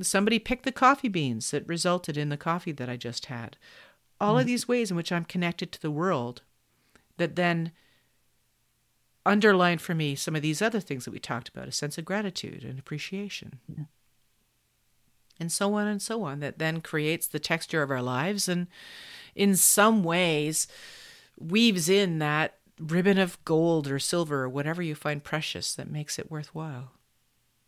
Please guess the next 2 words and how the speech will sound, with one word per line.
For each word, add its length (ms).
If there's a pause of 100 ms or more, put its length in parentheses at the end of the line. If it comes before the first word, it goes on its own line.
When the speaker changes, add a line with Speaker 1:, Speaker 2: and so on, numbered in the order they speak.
(120)
Speaker 2:
Yeah. 280 (2750)
Yeah. 260